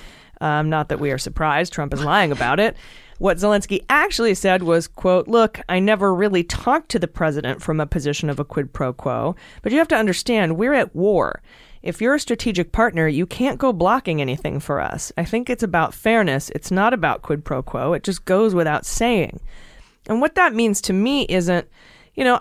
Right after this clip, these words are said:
I'm not talking about a quid pro quo here. I'm like, "I don't care what you're offering me or what you're not offering me. You can't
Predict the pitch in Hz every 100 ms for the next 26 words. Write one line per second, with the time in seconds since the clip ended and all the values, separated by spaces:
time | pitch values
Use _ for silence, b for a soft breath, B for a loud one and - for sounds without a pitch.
0 | - 262 339 311 240 - 269 277 226 175
1 | 160 185 165 180 160 - 165 151 151 135
2 | - 208 277 277 214 - 285 254 - 247
3 | 262 208 190 185 180 180 185 185 180 175
4 | 151 180 254 185 151 160 160 180 196 -
5 | - 208 247